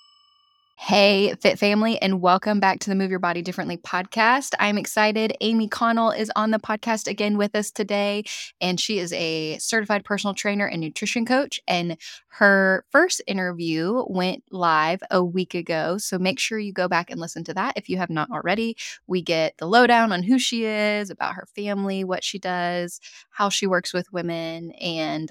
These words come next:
also teenagers, and how she loves to educate women and families on how to live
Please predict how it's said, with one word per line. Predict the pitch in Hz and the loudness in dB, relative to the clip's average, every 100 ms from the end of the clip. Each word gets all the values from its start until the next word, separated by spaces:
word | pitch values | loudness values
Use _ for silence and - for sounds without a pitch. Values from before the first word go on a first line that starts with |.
| - | -4
also | 165 - | -4 -4
teenagers, | 185 190 240 254 - - 233 254 - _ _ 190 | -6 -4 -2 -2 -2 -2 -2 -4 -10 _ _ 0
and | 185 | 2
how | 190 | 2
she | - 175 | -2 -2
loves | 165 165 - | 0 -2 -2
to | - | -6
educate | - 165 160 160 156 160 - - _ - | -4 -6 -8 -8 -8 -8 -12 -16 _ -8
women | 170 160 160 160 - 180 | -6 -4 -4 -4 -8 -10
and | 160 156 156 156 156 - _ _ | -10 -8 -8 -6 -6 -8 _ _
families | - 185 175 170 160 151 156 165 | -6 0 2 2 0 -2 -4 -6
on | - 165 | -4 -4
how | 160 156 156 | -4 -2 -2
to | 160 175 | 0 -4
live | 160 156 | -2 -4